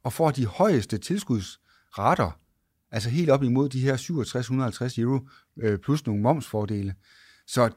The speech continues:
det betyder jo bare, at udover at de bliver billigere, så får de også større tilskud, og det medfører jo, at til sommer, så kan danskerne købe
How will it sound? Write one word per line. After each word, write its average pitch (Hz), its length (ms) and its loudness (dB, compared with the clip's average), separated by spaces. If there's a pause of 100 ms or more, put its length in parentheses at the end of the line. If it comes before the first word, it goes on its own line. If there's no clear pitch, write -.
det 185 100 2
betyder 226 360 2
jo 135 60 6
bare, 139 260 6
at 135 140 -2
udover 214 300 6
at 131 60 4
de 123 80 0
bliver 117 180 0
billigere, 165 440 0 (400)
så - 100 -10
får 156 120 4
de 135 80 4
også 156 100 4
større 160 220 4
tilskud, 165 540 -2 (320)
og 127 120 -6
det 165 80 0
medfører 156 480 2
jo, 92 200 -4 (420)
at 113 100 -6
til 107 180 -8
sommer, 143 320 0
så 139 140 -8
kan 135 120 -4
danskerne 113 420 -2
købe 110 360 -4